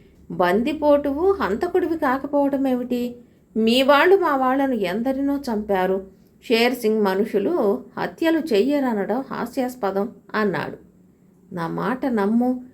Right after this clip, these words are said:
నేను విధి లేక బందిపోటు వృత్తిలో ఉన్నాను. నేను నీకన్నా మంచి పౌరుణ్ణే.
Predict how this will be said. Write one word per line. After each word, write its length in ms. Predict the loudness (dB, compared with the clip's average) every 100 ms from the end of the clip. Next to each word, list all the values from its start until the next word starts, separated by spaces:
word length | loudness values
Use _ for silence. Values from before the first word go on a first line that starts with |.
| _ -4
నేను 260 | 2 4 4
విధి 280 | 0 -2 -2
లేక 280 | -2 -2
బందిపోటు 580 | -2 -2 0 -2 -2 -2
వృత్తిలో 480 | -2 -4 -4 -4 -2
ఉన్నాను. 480 | -2 -2 -2 -4 -6 -12 _ _ -2
నేను 320 | 2 4 4
నీకన్నా 720 | 2 2 0 0 -2 -2 -2
మంచి 400 | -2 -2 -4 -6
పౌరుణ్ణే. 760 | -4 -2 0 0 2 0 -2